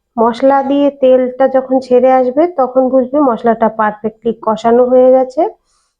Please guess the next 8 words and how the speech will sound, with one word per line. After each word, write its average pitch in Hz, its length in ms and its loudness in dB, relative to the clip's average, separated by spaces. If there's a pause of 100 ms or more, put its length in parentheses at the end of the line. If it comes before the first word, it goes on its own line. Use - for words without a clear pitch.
এরপরে 262 500 0 (120)
বাকি 233 380 -2
জলটা 226 420 0
দিয়ে 247 260 0
জলটা 220 420 -2
ফুটে 226 380 -4
ওঠার 247 300 0
পরে 269 240 0